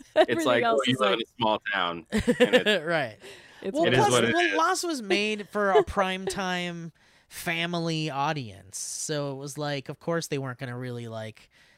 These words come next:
Speaker 3: deal with s-, super hardcore themes, even though there are some pretty shocking and emotional
Speaker 2: But I think
Speaker 3: moments in the show.
Speaker 2: everyone at some point has, has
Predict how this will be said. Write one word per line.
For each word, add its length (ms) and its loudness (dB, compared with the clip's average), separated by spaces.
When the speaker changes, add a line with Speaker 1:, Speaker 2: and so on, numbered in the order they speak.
Speaker 3:
deal 300 -6
with 140 -8
s-, 360 -4
super 560 -4
hardcore 480 -8
themes, 300 -8
even 180 -6
though 140 -6
there 160 -6
are 160 -4
some 320 -10
pretty 160 -6
shocking 500 -8
and 180 -16
emotional 340 -4
Speaker 2:
But 40 6
I 60 2
think 200 2
Speaker 3:
moments 160 -10
in 40 -2
the 40 2
show. 40 4
Speaker 2:
everyone 480 0
at 160 -6
some 280 -2
point 240 -2
has, 400 -4
has 240 -10